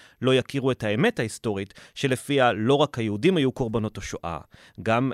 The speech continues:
אה, פולנים סבלו ונרדפו ונרצחו. אממה, מאחורי המילים היפות האלה בעצם לא מסתתרת, אה, דאגה להשכלתם של, אה, בני הנוער שלנו,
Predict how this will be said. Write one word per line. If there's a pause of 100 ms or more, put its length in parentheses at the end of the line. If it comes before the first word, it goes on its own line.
אה,
פולנים
סבלו
ונרדפו
ונרצחו. (180)
אממה, (640)
מאחורי
המילים
היפות
האלה
בעצם
לא
מסתתרת,
אה,
דאגה
להשכלתם
של,
אה,
בני
הנוער
שלנו,